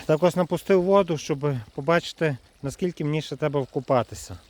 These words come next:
Ще потрібно вкопатися буквально якраз на тих двадцять п'ять сантиметрів, бо десь вже є вода, а десь навіть ще не скрило цю сходинку.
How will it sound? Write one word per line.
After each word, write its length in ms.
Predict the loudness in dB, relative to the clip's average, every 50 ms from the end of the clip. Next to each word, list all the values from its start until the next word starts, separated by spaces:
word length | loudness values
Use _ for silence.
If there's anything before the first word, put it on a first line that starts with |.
| -20 -20 _ _ _ _ _ _ _ -8
Ще 120 | -4 -4 -4
потрібно 420 | -4 -4 -4 -4 -4 -2 -2 -4
вкопатися 540 | -4 -6 -8 -4 -2 0 0 0 -2 -4 -6
буквально 380 | -6 -8 -6 -2 0 0 0
якраз 300 | -2 -2 -2 -4 -4 -4
на 60 | -6 -6
тих 200 | -6 -6 -6 -4
двадцять 300 | -2 -2 -2 -2 -2 -2
п'ять 200 | 0 0 0 -2
сантиметрів, 640 | -4 -6 -2 0 0 0 0 0 -2 -4 -6 -8 -8 -12 -20 -20 _ _ _ -6
бо 60 | -2
десь 240 | -2 -2 -2 -4 -8 -18 -20 _ _ _ _
вже 420 | -20 -18 -14 -12 -8 -2 0 2
є 160 | 4 4 4 4
вода, 360 | 4 2 2 2 0 0 -2 -6 _ _ _ _ _ _ -6
а 40 | -4
десь 320 | -2 -2 -2 -4 -6 -6
навіть 280 | -4 -2 -2 -2 -4 -6
ще 260 | -6 -6 -6 -6 -8 -10 _ _ _ _ _ _ _ -6
не 200 | -4 -4 -4 -6
скрило 440 | -8 -4 2 4 4 4 4 2
цю 180 | 0 -4 -8 -10
сходинку. 640 | -10 -8 -8 -4 -2 0 -2 -2 -4 -8 -14 -18